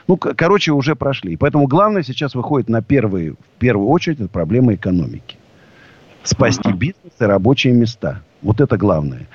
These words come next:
Speaker 1: А вот эти все второстепенные, мне кажется, в Роснефти сейчас столько проблем у Роснефти с этим, э, падением цен на нефть. Там, э, сейчас они должны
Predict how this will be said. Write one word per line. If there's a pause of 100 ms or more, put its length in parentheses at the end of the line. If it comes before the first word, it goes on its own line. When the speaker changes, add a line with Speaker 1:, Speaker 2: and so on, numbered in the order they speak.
(180)
Speaker 1:
А
вот
эти
все
второстепенные,
мне
кажется,
в
Роснефти
сейчас
столько
проблем
у
Роснефти
с
этим, (360)
э,
падением
цен
на
нефть.
Там,
э,
сейчас
они
должны